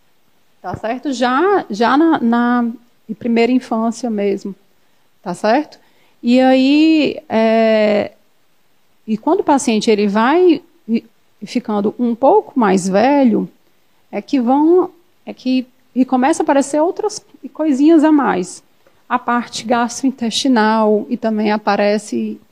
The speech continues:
antes, e também nessa fase com os dez a vinte anos, às vezes uma diarreia, ou então vômitos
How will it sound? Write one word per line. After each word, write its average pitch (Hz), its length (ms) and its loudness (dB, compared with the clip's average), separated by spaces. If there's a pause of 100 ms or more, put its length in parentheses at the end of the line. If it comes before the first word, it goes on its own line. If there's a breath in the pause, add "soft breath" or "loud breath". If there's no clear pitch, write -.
antes, 254 720 0
e 226 60 -20
também 214 380 -6
nessa 214 440 -6 (140)
fase 196 580 -2
com 214 80 -20
os 196 100 -12
dez 196 380 -2
a 196 40 -2
vinte 208 340 -8
anos, 208 420 -8
às 196 160 -8
vezes 196 220 -8
uma 202 140 -10
diarreia, 220 920 -6 (560)
ou 226 220 0
então 220 440 -6
vômitos 214 1040 -6